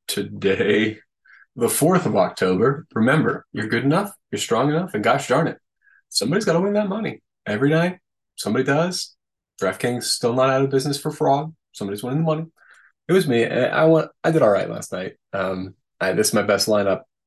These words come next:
Thank you to, uh, Trey Turner and Christian Walker. Um, the Arizona stack I got more on late, um, than I was early in the day after seeing some line movement. And, yeah, the Toronto stack was the one I was on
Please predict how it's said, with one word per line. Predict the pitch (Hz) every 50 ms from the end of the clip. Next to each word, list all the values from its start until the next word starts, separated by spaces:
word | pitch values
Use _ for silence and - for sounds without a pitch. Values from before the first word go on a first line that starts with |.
| _ -
Thank | 98 90 - - 90
you | 92 90 90 90 90 87
to, | - - 92 90 90 90 90 90 90 - _ _ _ _ _ _ _ _ _ _ _ _ -
uh, | 120 - - -
Trey | - - 101 95
Turner | - 139 131 127 123 90
and | 78 82
Christian | - - 120 - - 113 113
Walker. | 110 104 104 - - 101 - - - _ _ _ _ _ -
Um, | 95 98 110 107 107 107 107 107 107 - - -
the | 127 127
Arizona | - 135 131 127 135 131 127 127
stack | 120 - - 117 117 120 123
I | 110
got | 104 110 104 92 -
more | 110 107 104 104
on | 101 101 101 101 98
late, | 104 101 104 107 - - - - _ _ _ -
um, | - 92 92 95 95 92 90 - - - 104 -
than | 95 92
I | 90 90
was | 85 87 87 - -
early | - 101 104 104 104
in | 101
the | 101 98
day | - 98 98 98 98 98
after | 98 98 - - -
seeing | - - - 110 -
some | - - 110
line | 113 110 110 107 107
movement. | 107 104 101 101 104 101 98 95 - - _ _ _ _ _ _ _ _ _ _ _ -
And, | 98 98 101 98 98 98 98 95 95 98 101 - - _ _ _ _
yeah, | - 101 - - - _ _
the | - 98
Toronto | - - 98 90 90 - 92 90
stack | - - 95 87 87 - -
was | - - -
the | -
one | 95 95 95 95 92
I | 92 92
was | 95 98 107
on | 101 101 98 98 95 98 -